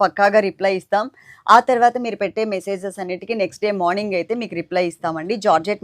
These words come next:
మెటీరియల్, సాఫ్ట్ and స్మూత్ మెటీరియల్ ఉంటుంది. వంద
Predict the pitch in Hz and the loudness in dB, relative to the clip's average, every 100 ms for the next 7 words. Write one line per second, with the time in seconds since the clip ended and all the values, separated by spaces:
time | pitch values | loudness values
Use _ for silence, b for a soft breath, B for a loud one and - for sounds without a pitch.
0 | 196 175 165 180 214 - - 190 190 226 | -6 -6 -4 -4 -4 -6 0 0 0 -4
1 | 226 - 220 247 226 208 196 185 190 180 | -6 -8 -8 -6 -6 -6 -4 -2 -2 -2
2 | 175 175 180 277 b b b 196 233 | -6 -8 -8 -10 b b b 0 2